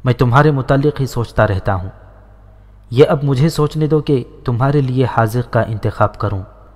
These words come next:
یا اور انتظار کر لوں۔" نور تو اپنی زندگی کا فیصلہ کر چکی تھی، لیکن اس نے ابھی باپ کے ساتھ کھل کر بات نہ کی۔ وسم کوہ میں سالار اوریزی نے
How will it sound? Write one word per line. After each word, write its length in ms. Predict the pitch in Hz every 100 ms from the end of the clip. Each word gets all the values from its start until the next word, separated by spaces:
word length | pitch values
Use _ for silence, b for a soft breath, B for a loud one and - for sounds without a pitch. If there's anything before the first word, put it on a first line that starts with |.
| - - -
یا 220 | 120 123 120
اور 220 | 120 117
انتظار 380 | 117 107 107 104
کر 160 | - 98
لوں۔" 160 | 92 90 - - - - - - - - - - - - -
نور 240 | 127 175
تو 200 | 190 196
اپنی 240 | 175 175 165
زندگی 360 | 151 156 160
کا 140 | 175 156
فیصلہ 360 | - 135 -
کر 160 | 127 113
چکی 300 | - - 107
تھی، 180 | - 101 - - - - - - - - -
لیکن 400 | 120 131 196 180
اس 160 | 160
نے 80 | 175
ابھی 360 | 139 127 139 131 - - - 110
باپ 260 | 127 -
کے 80 | 156
ساتھ 260 | 139 139 -
کھل 160 | 120
کر 160 | 117 113
بات 300 | 101 104 104
نہ 80 | 98 95
کی۔ 100 | - - - - - - - - - - - - - - - - - - - - - - - 123
وسم 260 | 135 202
کوہ 180 | 202 208
میں 140 | 202
سالار 380 | 190 - 127 131
اوریزی 420 | 131 127 123 123
نے 180 | 127 120